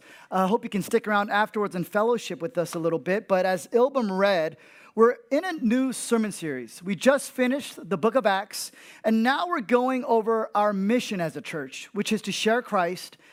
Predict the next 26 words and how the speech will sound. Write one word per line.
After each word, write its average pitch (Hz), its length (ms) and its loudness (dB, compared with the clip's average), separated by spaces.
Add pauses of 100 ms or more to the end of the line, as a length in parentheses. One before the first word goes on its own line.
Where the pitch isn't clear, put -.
(240)
and 185 120 2
make 180 140 0
disciples. 170 580 0
And 196 120 -2
starting 277 320 2
today, 254 220 2
we're 240 140 -2
gonna 277 180 2
flesh 269 520 -2
out 240 240 2
what 226 180 -6
this 214 200 -4
mission 220 400 -2
looks 302 320 -4
like 185 340 0 (300)
by 233 160 6
going 269 420 0
through 269 440 -2
our 220 260 2
core 247 360 0
principles. - 760 -10 (580)
We've 202 140 -4
got 226 260 4 (140)
eight 285 240 0
core 233 220 2
principles, 190 720 -4